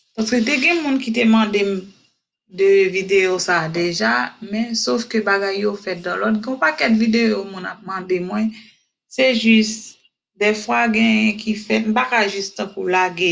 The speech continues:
yon bagay, epi kounye a la, epi apre sa m al poste yon lòt videyo ki preske apwopriye avèk sa m te lage avan nan. Nou konprann?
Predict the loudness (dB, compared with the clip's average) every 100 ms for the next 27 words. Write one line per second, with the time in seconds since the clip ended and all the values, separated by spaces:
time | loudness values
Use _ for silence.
0 | -2 -8 -8 -4 -4 -2 0 0 0 -4
1 | _ _ _ _ -8 -8 -6 -8 -2 0
2 | 0 0 0 0 -4 -6 -4 -2 -4 -4
3 | -4 -4 -6 -4 -6 -6 -4 -4 -6 _
4 | _ _ _ _ _ _ _ _ -2 2
5 | 4 4 2 2 0 -4 -2 2 4 2
6 | 0 -6 -2 -2 -2 0 0 -2 0 0
7 | 0 -4 0 2 4 2 -2 0 -2 -2
8 | -4 0 0 -2 -6 -10 -12 -10 -8 -8
9 | -8 -10 -10 -12 -10 -10 -12 -8 -4 -4